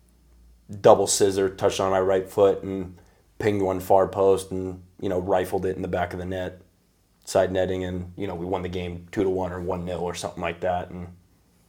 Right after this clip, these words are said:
you carry on with your week. But, yeah, I see it more often than not, just the, the complexity within the game, and it's, it's a good thing and a bad thing.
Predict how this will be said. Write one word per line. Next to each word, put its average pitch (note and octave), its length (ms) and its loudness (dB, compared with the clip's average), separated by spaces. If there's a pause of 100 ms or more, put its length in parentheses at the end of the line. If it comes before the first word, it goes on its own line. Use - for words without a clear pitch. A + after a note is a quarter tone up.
(400)
you G#2+ 80 -14
carry F#2+ 240 4
on F#2 140 0
with F2+ 140 -8
your F#2+ 80 2
week. F#2 340 -6 (960)
But, F2 240 -10 (1160)
yeah, F#2 240 -6
I F2 80 -10
see G2 240 -6
it F#2 180 -6 (1500)
more G2+ 180 2
often F#2 260 -6
than F2+ 120 -6
not, F2 280 -10 (160)
just F2 260 -14 (180)
the, - 280 -10
the F#2 100 -8
complexity F2+ 720 -6
within F2+ 240 -6
the F2+ 80 -10
game, F2+ 320 -10
and F2+ 100 -12
it's, - 460 -10 (2500)
it's A#2 160 0
a B2+ 80 4
good C#3+ 160 10
thing B2+ 100 6
and A2+ 80 4
a F#2+ 40 2
bad F#2+ 260 6
thing. F2+ 300 -4